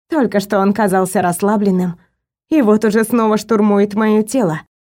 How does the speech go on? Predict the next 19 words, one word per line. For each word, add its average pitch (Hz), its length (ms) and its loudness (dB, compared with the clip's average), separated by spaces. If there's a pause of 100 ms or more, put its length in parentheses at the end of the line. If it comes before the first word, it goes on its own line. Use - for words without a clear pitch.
(120)
пронзая 190 520 2
его 170 240 -2
насквозь. 175 560 -6 (400)
Но 330 180 -2
и 196 120 2
у 180 100 2
его 180 420 0
страсти 180 600 -6
есть 156 440 -4
предел. 151 380 -6 (540)
Ещё 262 360 0
несколько 202 480 0
толчков, 196 640 -6 (440)
долгий 190 520 4
глубокий 175 540 0
стон, 190 520 -6 (680)
и 285 160 2
он 185 240 2
падает 185 680 -2